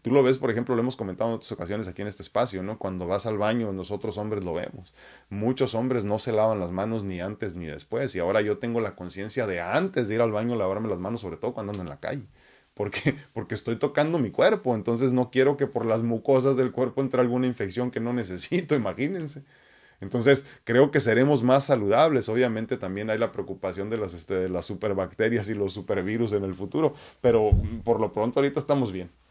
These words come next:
Muchísimas gracias, Memo. Y totalmente de acuerdo contigo.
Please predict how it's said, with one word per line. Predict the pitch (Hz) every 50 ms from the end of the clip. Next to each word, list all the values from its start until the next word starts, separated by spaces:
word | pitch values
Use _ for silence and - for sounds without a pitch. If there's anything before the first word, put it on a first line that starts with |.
| _ _ _ _ - - - _ _ _ _ -
Muchísimas | - 107 104 117 113 131 139 135 127
gracias, | 117 117 120 120 120 120
Memo. | 120 120 117 110 110 -
Y | - 117
totalmente | - - 107 - 117 123 139 143 135 151
de | 139
acuerdo | 120 - - 123 131 139 139
contigo. | 131 107 95 110 113 117 107 110